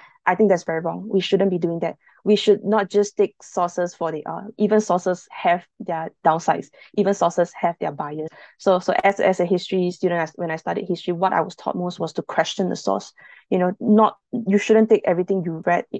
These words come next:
Nowadays on the internet, it's so easy to get fake news, right? I think that's even worse in today's, today's era. So with, with that understanding, it's more important to just take sources from the Western world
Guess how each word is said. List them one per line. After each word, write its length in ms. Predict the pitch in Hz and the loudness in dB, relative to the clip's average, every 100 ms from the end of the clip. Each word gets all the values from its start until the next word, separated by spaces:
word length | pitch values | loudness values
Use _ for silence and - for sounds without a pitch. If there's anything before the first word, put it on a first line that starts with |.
| - | -8
Nowadays 380 | 180 185 175 170 | -2 0 0 -2
on 60 | |
the 80 | 156 | -6
internet, 320 | 160 151 165 | -8 -6 -6
it's 160 | 143 - | -6 -6
so 120 | 160 | -4
easy 280 | 151 156 147 | -4 -4 -6
to 80 | - | -6
get 180 | - | -6
fake 180 | - - | -6 -8
news, 300 | - - - | -6 -8 -6
right? 160 | - - _ - | -6 -8 _ 0
I 100 | 180 | 4
think 120 | 196 | 4
that's 140 | 190 | 4
even 260 | 185 170 165 | 0 -4 -2
worse 260 | 165 160 | -2 -4
in 140 | 170 156 | -4 -8
today's, 440 | 165 156 160 - _ | -6 -6 -8 -12 _
today's 280 | 180 165 180 | -2 -2 -4
era. 320 | 165 160 160 | -8 -6 -8
So 300 | - 180 175 - _ | -2 2 2 -2 _
with, 200 | - 240 | 4 6
with 120 | 220 226 | 6 6
that 180 | 226 | 4
understanding, 500 | 190 185 190 175 180 185 | 4 0 0 0 0 0
it's 200 | 185 - | -4 -6
more 260 | - 196 208 | -6 -2 -2
important 480 | 185 170 170 185 180 | -2 -4 -4 -6 -6
to 160 | 170 | -10
just 300 | 160 180 175 | -8 -8 -2
take 140 | 220 208 | 0 0
sources 440 | 190 180 190 190 | -2 -2 -2 -4
from 360 | - 180 175 175 | -4 -4 -2 -2
the 60 | |
Western 320 | 180 175 233 | -2 -2 -4
world 200 | 226 302 | -4 -4